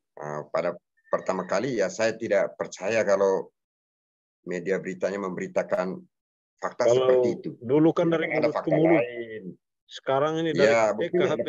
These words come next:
Speaker 1: fakta lain.
Speaker 2: <laughs>
Speaker 1: Ya, fakta lain itu ya press release dari B K H, itu fakta yang belum tercover, yang belum dinarasikan oleh media.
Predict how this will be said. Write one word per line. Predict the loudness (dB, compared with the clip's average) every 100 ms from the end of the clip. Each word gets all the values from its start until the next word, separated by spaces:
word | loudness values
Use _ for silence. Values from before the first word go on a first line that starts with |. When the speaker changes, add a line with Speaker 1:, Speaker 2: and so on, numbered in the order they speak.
| -2
Speaker 1:
fakta | 0 0
lain. | 2 0 0 -2 -4 -6 -12 -2
Speaker 2:
<laughs> | 0 2 2 2
Speaker 1:
Ya, | 0 -2
fakta | -2 -2 0
lain | 0 -2 -6
itu | -14 -8
ya | -2 0 0 -6 -14 _ _ _
press | -2 -2 0
release | -2 0 2 0 2
dari | 0 0
B | -2
K | -4 -4
H, | -2 -4 -4 -12 -18
itu | -10
fakta | -4 -4 -2 -2
yang | -2
belum | -4 -6 -4
tercover, | -4 -2 0 -2 -2 -8 _ _ _ _ _
yang | -4 -4 -2
belum | -2 -2 -4
dinarasikan | -4 -4 -2 -2 -4 -8 -8
oleh | -6 -6
media. | -6 -6 -6 -8